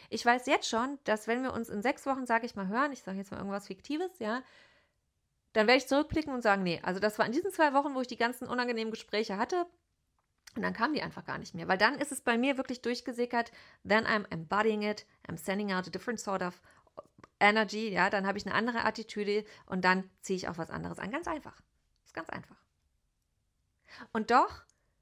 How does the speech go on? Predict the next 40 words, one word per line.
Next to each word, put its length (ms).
ist 160
es 100
total 400
wichtig, 320
das 200
zu 60
verstehen, 360
dass 120
es 80
so 80
funktioniert. 640
Und 140
das 140
ist 100
jetzt 160
hier 120
etwas, 640
you 80
know, 220
really, 320
this 200
can 280
really 280
make 240
your 80
life, 300
okay? 340
Wenn 120
du 80
das 420
verstehst 640
und 120
umsetzt, 680
you 120
are 100
golden. 420
Ja? 260
Deswegen 300
ist 160
das 140